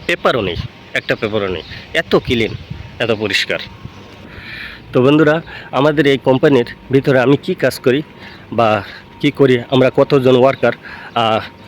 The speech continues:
আহ, কয়টা বিল্ডিং এবং ইয়া ওয়ার্কশপটা কত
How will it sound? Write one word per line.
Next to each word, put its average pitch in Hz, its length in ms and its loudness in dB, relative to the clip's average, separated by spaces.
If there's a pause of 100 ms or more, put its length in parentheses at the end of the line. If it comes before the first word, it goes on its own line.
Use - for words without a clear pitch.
(380)
আহ, 110 180 0 (100)
কয়টা 131 300 2
বিল্ডিং 131 380 2 (260)
এবং 120 280 2
ইয়া 127 120 2
ওয়ার্কশপটা 127 560 0
কত 135 240 2